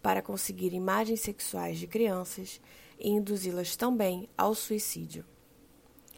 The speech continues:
Infelizmente, o Marco Civil da Internet apenas previu os princípios que regulam o uso da internet no Brasil, já que, primeiramente, não estava ele-, elencado em seus artigos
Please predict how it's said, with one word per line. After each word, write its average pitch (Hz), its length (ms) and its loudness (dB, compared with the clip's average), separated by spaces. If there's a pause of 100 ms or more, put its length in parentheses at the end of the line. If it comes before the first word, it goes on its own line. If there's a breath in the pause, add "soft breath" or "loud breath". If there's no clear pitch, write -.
(400 loud breath)
Infelizmente, 175 1080 0
o 180 120 -4
Marco 196 360 2
Civil 175 360 -4
da 180 100 0
Internet 175 800 -4
apenas 208 520 2
previu 170 640 -2 (320 loud breath)
os 180 180 -2
princípios 240 680 -2
que 226 120 0
regulam 180 640 0
o 202 60 -2
uso 214 340 2
da 208 100 2
internet 196 540 -2
no 180 60 -2
Brasil, 170 520 -4 (580 loud breath)
já 196 220 4
que, - 140 -6
primeiramente, 180 920 0 (300 loud breath)
não 214 220 4
estava 190 380 0
ele-, 190 280 -2
elencado 208 720 2 (160)
em 190 120 -2
seus 226 240 0
artigos 175 720 -4